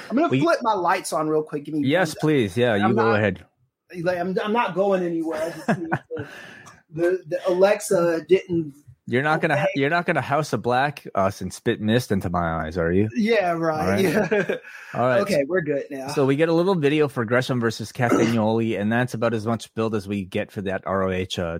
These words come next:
Speaker 2: title shot. Uh, let me just kinda take this opportunity to say, like, you know, let me ask you, Chris, how, what did you think about maybe the, the integration, or at least what, what sort of build we had for R O H Death Before Dishonor on the show, and what is your personal le-, level of interest in it?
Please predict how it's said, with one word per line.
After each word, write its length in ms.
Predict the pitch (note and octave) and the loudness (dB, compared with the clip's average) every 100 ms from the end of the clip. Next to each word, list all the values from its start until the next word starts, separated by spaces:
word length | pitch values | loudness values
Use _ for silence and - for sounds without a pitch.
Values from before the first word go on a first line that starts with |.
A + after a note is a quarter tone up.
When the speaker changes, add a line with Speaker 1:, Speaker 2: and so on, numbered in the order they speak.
| - | -2
Speaker 2:
title 260 | A2 G2 | -2 -2
shot. 320 | F2+ F2+ F2 - - - - | -2 -4 -6 -10 -20 -20 -2
Uh, 220 | A2+ A2+ G#2+ | 2 2 2
let 140 | F#3 | 0
me 60 | D4 | 0
just 220 | D#4+ - | -4 -2
kinda 180 | F#3 C#3 | 0 0
take 160 | D3+ | 0
this 140 | D3 C3 | 0 2
opportunity 520 | A#2 G#2+ G2 A#2+ A2+ | 0 0 -2 0 0
to 80 | G2 | -2
say, 260 | - G#2+ | 0 0
like, 240 | G#2 F#2 F#2 | 2 0 0
you 200 | F#3+ G#3+ | 0 2
know, 120 | D3 | 2
let 140 | D3+ F3+ | 2 2
me 80 | |
ask 300 | D#3+ E3 E3+ | 2 2 0
you, 100 | G#2+ | -2
Chris, 260 | F#2 G#2+ A#2+ | -2 -4 -4
how, 360 | B2 B2+ C3 A#2 - | 0 0 2 -2 -12
what 340 | - B2+ C3 C3 | -12 -2 0 0
did 180 | C3 | 0
you 120 | B2 C3 | -2 0
think 260 | D3+ D3 | 0 0
about 240 | C3 A#2+ A#2 - | 2 2 2 -2
maybe 360 | A#2 G#2+ G#2 | 0 2 0
the, 340 | F#2 G2 F#2+ G2 _ - _ _ | 0 -2 -4 -6 _ -20 _ _
the 420 | - A2 G#2+ F2 | -16 -6 -6 -2
integration, 560 | A2+ G#2+ G#2+ A2+ A2 A#2+ G#2+ | -2 -2 2 2 2 -2 0
or 100 | G#2+ | 2
at 140 | G2 | 2
least 160 | A#2+ G#2+ | -2 -2
what, 220 | G#2+ A2+ - | -2 -2 -6
what 260 | G#2+ A2+ | 0 0
sort 220 | - A#2+ A2 | 0 -2 -2
of 80 | |
build 260 | F2+ G2+ B2+ | -2 -4 -2
we 140 | B2 | -2
had 260 | A2+ A2+ A#2+ | 0 0 0
for 320 | - G2 G2 | -2 -2 0
R 200 | G2+ G#2 | 2 2
O 80 | G2+ | 2
H 240 | G2+ - | 0 -2
Death 200 | - G2 | -4 -6
Before 300 | - F#2 G2 | -6 -8 -6
Dishonor 420 | F#2 F2+ A2+ A#2 A2 | -6 -2 0 2 2
on 100 | A2 | 0
the 60 | |
show, 240 | G#2+ B2 A2+ | 0 2 2
and 180 | F2+ F2+ | 0 0
what 100 | C3+ | 0
is 140 | A#2 | 2
your 100 | A#2 | 0
personal 340 | - A2 - G2+ | 0 -2 -2 0
le-, 300 | G2 F#2+ G#2 | -2 -2 -2
level 240 | F#2+ F2+ | 0 -2
of 80 | E2+ | -2
interest 360 | G2 - F2+ | -4 -4 -10
in 100 | E2 | -12
it? 60 | D#2+ | -16